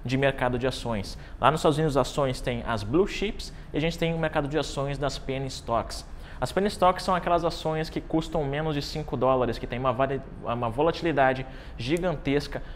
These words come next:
a ponto de, por dia, poder, poder movimentar cinquenta, sessenta, setenta, cem por cento e muitas vezes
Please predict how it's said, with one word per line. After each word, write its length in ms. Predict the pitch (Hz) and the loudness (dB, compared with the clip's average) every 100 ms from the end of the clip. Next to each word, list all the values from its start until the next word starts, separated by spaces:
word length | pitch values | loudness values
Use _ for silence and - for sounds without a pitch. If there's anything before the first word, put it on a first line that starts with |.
| - | -2
a 120 | 117 | -2
ponto 500 | - 156 190 185 139 | 4 4 4 2 0
de, 160 | 123 | 0
por 240 | 131 170 180 | 0 2 2
dia, 300 | 143 156 180 | 2 0 0
poder, 240 | 170 147 143 143 | 2 0 2 0
poder 300 | - 143 139 | 0 0 0
movimentar 760 | 143 131 139 127 127 123 120 | 0 -2 -2 -2 0 2 2
cinquenta, 640 | - - 113 - 143 135 120 | -2 -6 -6 -4 -2 -2 -4
sessenta, 560 | - 107 - 135 127 | -6 -8 -6 -6 -4
setenta, 640 | 120 117 107 127 127 123 131 - - | -4 -6 -4 -4 -4 -4 -8 -8 -12
cem 340 | - - 180 208 | -10 -2 -2 -2
por 200 | - 170 | -4 -6
cento 440 | - 135 143 143 - - | -2 -2 -2 -6 -10 -8
e 80 | - | -2
muitas 320 | 147 160 185 | 0 4 2
vezes 380 | 131 139 151 139 | 4 4 4 2